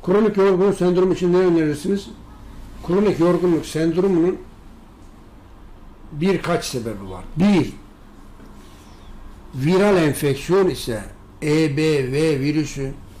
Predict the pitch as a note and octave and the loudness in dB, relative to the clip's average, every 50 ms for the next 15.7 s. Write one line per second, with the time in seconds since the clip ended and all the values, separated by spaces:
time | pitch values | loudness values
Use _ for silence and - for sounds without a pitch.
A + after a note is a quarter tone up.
0 | - - - D3+ C#3+ D3+ F#3 E3+ C#3 D#3 C#3 A#2+ - C3 C3+ A#2+ A#2+ A2 E3+ G3 | -16 -8 -6 -4 -2 0 0 0 0 0 -2 -4 -6 -8 -8 -8 -6 -2 -2 -2
1 | F#3 D#3+ D#3 D3+ C#3 C#3 C#3 C#3+ D#3+ F#3+ - - - - - - - - - - | -2 -2 -4 -4 -4 -2 -4 -4 -6 -8 -10 -14 -20 -20 -20 -20 -20 -20 -18 -18
2 | - - - - - - - - - - - F3+ F#3+ G#3 G3+ - - E3+ D#3+ F#3 | -16 -16 -16 -16 -18 -20 -20 -20 -12 -6 -2 0 0 0 0 -2 -4 -2 -2 -2
3 | F3+ - - D#3 E3 E3+ E3 E3 - D#3 D#3+ E3 E3 D#3+ D#3 D#3 D3 C#3 - D#3 | -2 -2 -4 -2 0 0 -2 -2 0 0 2 2 2 2 2 0 -2 -2 -4 -6
4 | D#3 C#3 - - - F#3 F#3 E3 - - - F3+ D3+ B2+ E3 F3+ F#3+ G#3 G#3 - | -6 -6 -8 -6 -6 -4 -4 -6 -8 -10 -10 -10 -8 -6 -4 -4 -4 -4 -6 -10
5 | - - - - - - - - - - - - - - - - E3+ F3 F#3 F#3 | -16 -18 -18 -18 -18 -18 -18 -18 -18 -20 -20 -20 -20 -16 -8 -4 0 2 2 4
6 | F#3 F3+ E3 E3 D3 D3+ - - D#3+ D#3+ D#3 E3 E3+ D#3+ D3 C#3+ C#3+ D3+ E3+ F#3+ | 4 4 4 2 0 -2 -4 -2 -2 0 0 0 0 0 0 -2 0 0 2 2
7 | G#3 G#3 G3+ F#3 F#3 - G3 G3 G3+ G3 G3 - - - F#3 F3+ G#3+ A#3 G#3 - | 2 2 2 0 -2 -2 -2 -2 -2 -4 -6 -8 -8 -4 0 2 2 2 2 0
8 | - - - - F#3 F3 E3+ E3 D#3 D3+ D3+ D3+ D3+ D#3 D3+ C#3 - A#3 B3+ B3 | -2 -6 -4 -2 0 0 2 2 2 2 2 2 0 -2 -2 -2 -2 -4 -4 -4
9 | A3+ - - - - - - - - - - - - - - - - - - - | -6 -14 -16 -20 -20 -20 -20 -20 -20 -20 -20 -18 -18 -16 -16 -16 -18 -18 -20 -18
10 | - - - - - - E3+ F3+ F#3 F#3+ A3 A3+ A3+ - - E3+ E3+ E3+ E3 E3+ | -18 -18 -18 -12 -6 -2 2 4 4 4 4 2 0 -4 -4 0 2 2 2 2
11 | D#3 F3 E3+ F3 F#3+ A3 A#3+ A#3 - - - F3 E3+ E3 D#3+ D#3 E3 F3 F3 F#3 | 2 2 2 2 2 0 0 -2 -6 -6 -2 0 2 2 2 2 2 2 2 2
12 | G3+ G#3 G3+ F3+ E3+ E3+ - F#3 F3+ E3+ - - - F3 D3+ D3 - - - D#3+ | 2 2 2 2 0 0 0 0 -2 -2 -2 -6 -6 -6 -6 -6 -8 -10 -8 -4
13 | E3 E3 E3+ E3+ D#3+ D3+ E3 E3+ E3+ D#3+ D#3 E3+ F3 E3 D3+ C#3+ C#3+ C3+ - D#3+ | -2 0 2 2 2 2 2 2 2 2 2 2 2 2 0 -2 -4 -6 -6 -4
14 | D#3 D3+ D3+ D#3 F3 F#3 F#3+ F#3 F#3+ E3+ E3+ F3 F3+ F3+ F#3 F#3+ F#3 F#3 F3 - | -2 0 2 4 4 4 4 4 4 2 2 2 4 4 4 4 2 0 -2 -2
15 | - E3 E3 - - - - D#3 D3+ D3+ D3 C3+ C3+ B2+ | -2 -4 -4 -4 -4 -4 -2 0 0 0 0 0 -2 -4